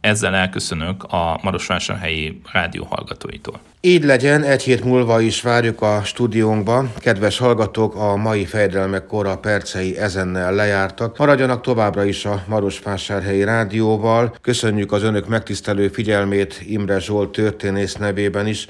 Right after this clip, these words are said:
Speaker 2: További szép napot és pihentető hétvégét kívánunk. A Fejedelmek kora Erdélyben szerkesztőjét, Nagybodó Tibort hallották. Vigyázzanak magukra, vigyázzanak egymásra,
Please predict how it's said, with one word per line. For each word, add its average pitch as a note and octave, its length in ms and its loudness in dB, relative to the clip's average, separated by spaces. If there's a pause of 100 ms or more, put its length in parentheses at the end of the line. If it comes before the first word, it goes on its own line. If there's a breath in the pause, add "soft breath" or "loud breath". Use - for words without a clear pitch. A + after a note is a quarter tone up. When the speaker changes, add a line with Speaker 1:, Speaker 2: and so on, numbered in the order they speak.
Speaker 2:
További C3+ 440 2
szép A#2+ 300 0
napot A#2 320 -4
és G#2+ 200 -2
pihentető G2 600 -4
hétvégét G2 640 -2
kívánunk. G2+ 640 0 (100)
A G#2 200 0
Fejedelmek G2 800 0
kora G2+ 240 0
Erdélyben G2 520 0
szerkesztőjét, F#2+ 800 -4
Nagybodó F#2+ 460 -2
Tibort F#2+ 480 -4
hallották. F#2+ 720 -2
Vigyázzanak G#2+ 580 0
magukra, G#2 720 -2
vigyázzanak F#2+ 640 -2
egymásra, G2 720 0